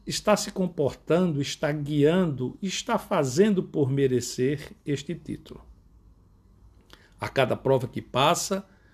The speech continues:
o jovem piloto holandês tem demonstrado mais capacidade de enfrentar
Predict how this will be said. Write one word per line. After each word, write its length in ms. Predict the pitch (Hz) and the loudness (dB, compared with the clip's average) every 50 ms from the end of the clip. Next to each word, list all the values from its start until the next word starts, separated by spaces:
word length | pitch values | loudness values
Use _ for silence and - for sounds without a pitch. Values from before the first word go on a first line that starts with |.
| _ - _ - | _ -20 _ -4
o 80 | - 139 | -2 -2
jovem 540 | 123 107 143 170 190 196 160 135 160 147 | 0 4 6 6 6 6 4 2 0 -4
piloto 480 | 143 151 139 135 131 135 131 127 - 123 | -4 -4 -4 -2 0 -2 -2 -2 -2 -4
holandês 760 | 117 113 110 101 101 120 139 156 165 180 165 - - - - _ | -4 -4 -4 -6 -2 -2 -2 0 0 -2 -4 -6 -10 -12 -12 _
tem 180 | - 190 202 208 | -2 0 2 2
demonstrado 840 | 180 180 185 175 165 151 147 151 - - - 147 147 151 151 151 147 | 4 4 4 4 4 0 -2 -2 -6 -6 -2 0 0 0 0 0 -2
mais 320 | 147 165 190 196 190 - | -2 0 0 -2 -2 -4
capacidade 880 | - - 143 - - 147 143 - - 135 127 123 160 165 170 165 165 156 | -6 -10 -8 -2 -2 -2 -2 -2 -4 -4 -2 0 2 2 2 0 -2 -8
de 180 | 151 165 185 | -6 -2 0
enfrentar 920 | 208 214 208 - - 196 190 185 - - - 160 156 151 - - - - | 0 0 0 -4 -2 -2 0 0 -2 -2 0 2 2 2 2 -2 -6 -20